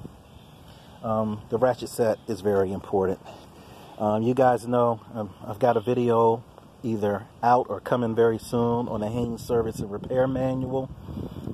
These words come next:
Um, and in here, actually, I'm not gonna dive deep into this 'cause, like I said, it has its own video.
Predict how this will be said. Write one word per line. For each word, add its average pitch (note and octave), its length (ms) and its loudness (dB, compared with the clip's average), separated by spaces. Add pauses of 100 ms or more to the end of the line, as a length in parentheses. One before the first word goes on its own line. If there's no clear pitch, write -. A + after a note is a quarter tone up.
(220)
Um, - 1600 -4 (680)
and A2 580 -4 (320)
in B2+ 180 0
here, D#3 380 4
actually, G#2 720 4 (1500)
I'm A#2 100 2
not B2 160 4
gonna B2 140 -4
dive A#2 320 4
deep B2 220 -4
into C3+ 240 0
this C#3+ 200 2
'cause, G2+ 220 -4
like G2+ 180 2
I A2 40 2
said, A2 200 2
it F#2+ 60 -6
has G#2+ 180 0
its A2 180 -10
own A2+ 360 0
video. D3 520 2